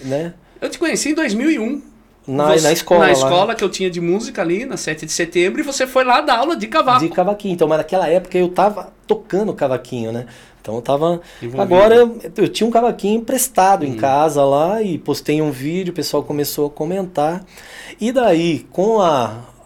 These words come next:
Speaker 1: teoria que eu adquiri falando, falando como eu falei pra você, né? Que eu fui estudar música de fato depois que eu peguei o contrabaixo, né? E é, toda essa teoria eu comecei a passar pro cavaquinho.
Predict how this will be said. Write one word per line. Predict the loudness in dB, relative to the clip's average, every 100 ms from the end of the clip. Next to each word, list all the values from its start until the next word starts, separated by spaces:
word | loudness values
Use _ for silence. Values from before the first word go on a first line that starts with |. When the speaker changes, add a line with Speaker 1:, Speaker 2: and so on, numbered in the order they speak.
| _ -2
Speaker 1:
teoria | 2 2 2 0 0
que | -2 0
eu | 0
adquiri | 0 -4 -4 -4 -4
falando, | -4 -4 -2 -4 -6 -10 -20 -20 -20 -20 _ -8
falando | -2 0 -2 -4
como | -2 -2
eu |
falei | -2 -2
pra | 0
você, | -2 -2 -6 -6
né? | -6 -6
Que | -6 -4 -2
eu | -4 -6 -12 _
fui | -6 -4
estudar | -2 -4 -2 0
música | 0 -2 -2 -2 -4
de |
fato | -4 0 2 2 0 -4
depois | -4 -2 -2 -2
que | -4
eu | -10 -8 -4
peguei | -2 -2
o | -4
contrabaixo, | -6 -6 -4 -4 -6 -10
né? | -14 -16 -20 -20 _
E | -4
é, | 0 0
toda | 2 4 4
essa | 2 0
teoria | 2 4 4 2
eu | -2
comecei | -2 -2 -2 -4 -4
a | -6
passar | -8 -4 0 0 0
pro | -6 -8
cavaquinho. | -4 -4 -4 -6 -10